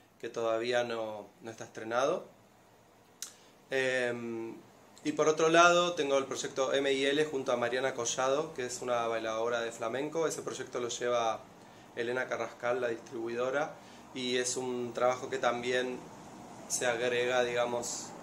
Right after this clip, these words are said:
a mis trabajos, el, el flamenco por parte de Mariana Collado. Estuvimos en enero en los Teatros del Canal y ahora continuamos, eh,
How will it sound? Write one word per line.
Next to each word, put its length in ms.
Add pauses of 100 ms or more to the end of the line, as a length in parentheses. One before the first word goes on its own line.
a 380
mis 120
trabajos, 600
el, 200
el 200
flamenco 680 (480)
por 160
parte 280
de 80
Mariana 340
Collado. 560 (540)
Estuvimos 880
en 80
enero 380
en 60
los 120
Teatros 260
del 140
Canal 440 (540)
y 320
ahora 260
continuamos, 920
eh, 400